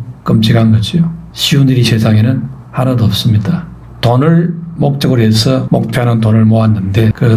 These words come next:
돈을 모으면은 행복이 오느냐? 그렇지도 않습니다. 어떤 우리나라의 젊은이가 카이스트에 입학해서 열심히 공부를 하고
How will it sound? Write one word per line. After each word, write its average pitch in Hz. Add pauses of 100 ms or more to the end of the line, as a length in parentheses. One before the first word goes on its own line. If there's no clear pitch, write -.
돈을 110
모으면은 110
행복이 113
오느냐? 113
그렇지도 139
않습니다. 110 (360)
어떤 113
우리나라의 110
젊은이가 110 (260)
카이스트에 110
입학해서 107 (680)
열심히 110
공부를 107
하고 123